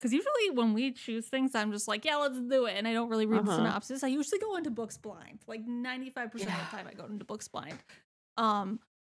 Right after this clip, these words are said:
Speaker 1: so I went into this and I'm like, "Oh, it's two friends. Something's happened. Something weird's happened." And then they reveal it's a mom and a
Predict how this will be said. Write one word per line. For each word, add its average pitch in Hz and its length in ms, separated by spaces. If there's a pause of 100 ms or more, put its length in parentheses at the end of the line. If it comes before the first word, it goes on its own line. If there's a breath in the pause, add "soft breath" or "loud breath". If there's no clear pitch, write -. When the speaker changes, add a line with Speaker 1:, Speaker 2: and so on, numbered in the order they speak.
(180)
Speaker 1:
so 220 460 (280)
I 233 120
went 262 180
into 254 180
this 214 200
and 220 60
I'm 208 40
like, 202 160
"Oh, 214 160
it's 208 140
two 285 260
friends. 220 1120
Something's 233 440
happened. 175 600 (480)
Something 226 380
weird's 220 380
happened." - 500 (540 soft breath)
And 233 160
then 302 360
they 262 120
reveal 247 300
it's 233 100
a 202 80
mom 214 600
and 208 140
a 190 100